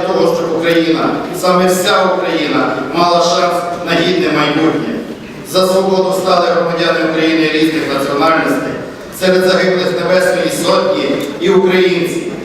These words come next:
і росіяни, і білоруси, і вірмени. Однак кремлівська кліка, яка привела свого поплічника до влади, яка контролювала його,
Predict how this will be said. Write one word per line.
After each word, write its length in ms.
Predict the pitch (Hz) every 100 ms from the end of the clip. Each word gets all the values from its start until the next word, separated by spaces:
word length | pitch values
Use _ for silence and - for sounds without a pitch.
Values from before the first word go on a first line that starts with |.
| -
і 120 | 175 196
росіяни, 560 | 196 202 202 190 185 180
і 120 | 170
білоруси, 420 | 175 175 170 160 151
і 40 |
вірмени. 480 | 147 147 156 160 - - - - - -
Однак 440 | 156 165 190 190 180
кремлівська 520 | 175 180 185 - -
кліка, 580 | - - 190 - - - - -
яка 280 | 160 190 190
привела 800 | 185 185 185 180 180 - - -
свого 420 | - 196 196 175
поплічника 680 | 185 185 185 - 185 180 165
до 100 | 165
влади, 360 | - 185 185 185 - - - - 160
яка 320 | 165 180 -
контролювала 680 | 190 190 185 185 180 190 190
його, 420 | 180 147 156 160